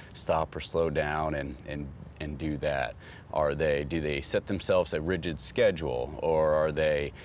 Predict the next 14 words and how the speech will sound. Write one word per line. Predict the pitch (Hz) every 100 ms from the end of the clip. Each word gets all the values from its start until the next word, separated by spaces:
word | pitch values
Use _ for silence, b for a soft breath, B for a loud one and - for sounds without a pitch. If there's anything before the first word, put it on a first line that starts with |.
| B
letting | 87 87 82
themselves | 78 76 80 76
just | 85 76
wake | 82 82 -
up | 87 73
every | 71 73
day | 76 76 76
in |
the | 73
morning | 76 76 76
whenever | 76 73 71 73
they | 76
want | 78 85 90 -
to? | 76 64